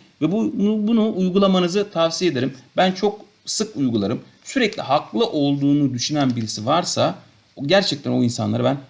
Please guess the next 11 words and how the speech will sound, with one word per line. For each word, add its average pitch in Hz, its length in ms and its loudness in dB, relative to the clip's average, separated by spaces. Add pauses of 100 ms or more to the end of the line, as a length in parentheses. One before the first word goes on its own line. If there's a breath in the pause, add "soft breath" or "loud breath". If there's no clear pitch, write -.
(100)
haklılıklarıyla 120 840 -2
bırakıyorum 113 440 -2
ve 113 60 -2
sürekli 170 560 -2 (420 soft breath)
"Haklısın." 123 680 -2
deyip - 320 -6
geçip - 400 -6
gidiyorum 170 380 0
çünkü 170 180 -8
tartışmıyorum. 101 720 -2 (440 soft breath)
Benim 208 340 2